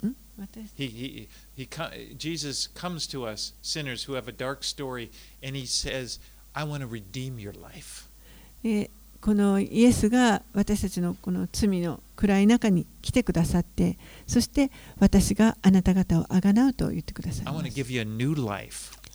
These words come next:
Speaker 1: あなたに新しい命を与えると言ってくださいます。
Speaker 2: And that new life is actually the life of Jesus. He comes to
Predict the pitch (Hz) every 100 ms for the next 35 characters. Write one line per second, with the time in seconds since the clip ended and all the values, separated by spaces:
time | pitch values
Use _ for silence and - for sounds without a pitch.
0 | - 185 190 180 185 190 226 240 - 330
1 | 240 233 220 196 175 - 220 240 285 185
2 | 160 165 - - 147 185 175 202 165 160
3 | - 202 196 - 170 208 - 170 165 143
4 | 131 123 131 160 156 151 127 156 175 -
5 | 117 - 156 - - 180 190 175 - -
6 | - 202